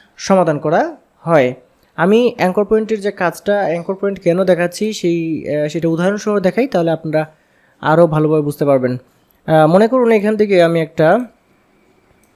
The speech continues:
কী করলাম, এখান থেকে একটা, আহ, ত্রিভুজ এঁকে নিলাম, ত্রিভুজ এঁকে নিলাম, হ্যাঁ, ত্রিভুজ এঁকে নিলাম। এখন দেখুন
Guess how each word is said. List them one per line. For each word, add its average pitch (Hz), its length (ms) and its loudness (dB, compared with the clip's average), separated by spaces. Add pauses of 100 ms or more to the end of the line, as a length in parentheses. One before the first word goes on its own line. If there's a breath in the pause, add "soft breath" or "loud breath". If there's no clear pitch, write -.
(220)
কী 175 140 -8
করলাম, 175 260 4 (480)
এখান 185 220 -4
থেকে 185 120 -2 (100)
একটা, 180 180 0 (100)
আহ, - 760 -16 (100)
ত্রিভুজ 202 360 -2 (680)
এঁকে 160 180 0
নিলাম, 127 240 -2
ত্রিভুজ 208 300 2
এঁকে 147 160 -2
নিলাম, 117 240 -4
হ্যাঁ, 277 160 0 (180)
ত্রিভুজ 175 280 0
এঁকে 151 140 -4
নিলাম। 123 160 -4 (760 loud breath)
এখন 233 220 0
দেখুন 185 220 0